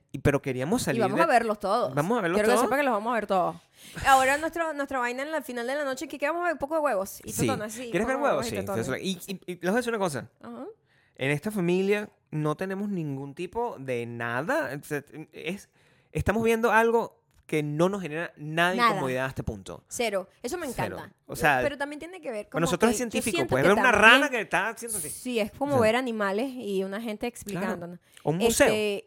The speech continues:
Speaker 2: es un museo.
Speaker 1: Es un museo.
Speaker 2: Es un museo.
Speaker 1: Es un
Speaker 2: Así
Speaker 1: museo
Speaker 2: se ve.
Speaker 1: antropológico.
Speaker 2: Pero yo siento que a lo mejor hay gente que a lo mejor sí se, si no se siente muy cómoda con
Speaker 1: Hay
Speaker 2: su
Speaker 1: gente que
Speaker 2: cuerpo,
Speaker 1: nos va a denunciar por esto, o sea, va
Speaker 2: a
Speaker 1: a
Speaker 2: lo
Speaker 1: decir
Speaker 2: mejor, no sé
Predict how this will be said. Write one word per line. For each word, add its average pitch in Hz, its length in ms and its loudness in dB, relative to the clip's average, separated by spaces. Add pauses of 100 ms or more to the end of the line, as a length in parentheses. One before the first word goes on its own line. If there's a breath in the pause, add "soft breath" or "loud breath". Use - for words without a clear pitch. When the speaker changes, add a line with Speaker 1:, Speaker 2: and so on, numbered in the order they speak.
Speaker 2:
es 240 80 -6
un 269 80 -10
museo. 285 360 -12
Speaker 1:
Es 226 80 -2
un 254 100 0
museo. 147 280 -2
Speaker 2:
Es 285 80 0
un 339 80 0
museo. 370 340 -2 (120)
Speaker 1:
Es 151 80 -6
un 175 80 -2
Speaker 2:
Así 190 140 0
Speaker 1:
museo 196 60 4
Speaker 2:
se 202 100 8
ve. 214 40 8
Speaker 1:
antropológico. 135 560 2
Speaker 2:
Pero 262 220 0
yo 262 160 -8
siento 294 260 -6
que 311 100 -10
a 294 60 -8
lo 240 80 -6
mejor 214 240 -8
hay 220 80 -4
gente 269 220 -6
que 311 80 -10
a 302 40 -8
lo 262 60 -10
mejor 196 200 -12
sí 226 120 -14
se, 262 380 -16
si - 180 -12
no 196 100 -12
se 226 120 -16
siente 247 240 -12
muy 262 260 -8
cómoda 254 320 -8
con 226 80 -6
Speaker 1:
Hay 170 60 -4
Speaker 2:
su 139 60 -6
Speaker 1:
gente 214 100 -4
que 202 80 0
Speaker 2:
cuerpo, 220 160 2
Speaker 1:
nos 135 80 4
va - 20 8
a 151 40 6
denunciar 185 500 2
por 180 140 2
esto, 147 280 0
o 104 40 -6
sea, 107 160 -2
va - 40 2
Speaker 2:
a - 40 2
Speaker 1:
a - 40 2
Speaker 2:
lo - 60 2
Speaker 1:
decir 220 160 0
Speaker 2:
mejor, 208 160 -2
no 233 160 -2
sé 349 160 0